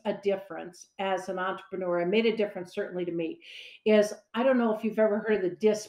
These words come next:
profile, but I am a high D on the disc profile, which means I'm very task-oriented,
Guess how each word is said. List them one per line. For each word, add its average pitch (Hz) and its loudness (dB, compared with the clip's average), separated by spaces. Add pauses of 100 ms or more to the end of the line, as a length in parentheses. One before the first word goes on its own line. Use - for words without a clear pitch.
profile, 175 -2 (220)
but 196 2 (520)
I 220 2 (120)
am 214 -2
a 202 0
high 196 -2
D 180 -2
on 180 -4
the 175 -4
disc 180 -4
profile, 202 -4
which 196 -6
means 202 2 (500)
I'm 185 -6
very 226 4
task-oriented, 175 0